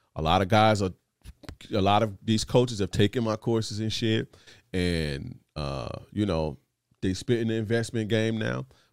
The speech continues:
but that's the investment game. When, when you block the woman, block a woman,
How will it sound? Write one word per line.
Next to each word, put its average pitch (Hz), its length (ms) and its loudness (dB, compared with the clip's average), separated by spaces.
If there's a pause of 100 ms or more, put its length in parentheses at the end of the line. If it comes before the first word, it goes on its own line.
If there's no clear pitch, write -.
but 92 120 -2
that's 95 200 4
the 110 140 2
investment 110 540 2
game. 76 300 -2
When, 80 120 -4
when 90 220 -4
you 113 120 0
block 98 340 2
the 98 80 -2
woman, 98 400 -2
block 98 300 4
a 95 60 0
woman, 92 460 -2